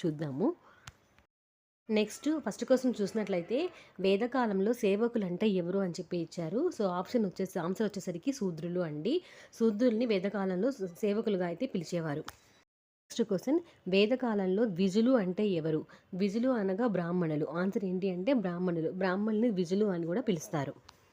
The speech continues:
క్వశ్చన్, ఉపనయన ఉత్సవం జరుగుతున్నప్పుడు,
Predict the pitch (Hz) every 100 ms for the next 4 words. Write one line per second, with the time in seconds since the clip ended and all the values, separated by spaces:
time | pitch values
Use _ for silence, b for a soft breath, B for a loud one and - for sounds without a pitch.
0 | b _ _ _ 190 240 320 B B B
1 | 202 202 247 269 277 226 175 226 226 208
2 | 196 180 196 196 175 170 170 196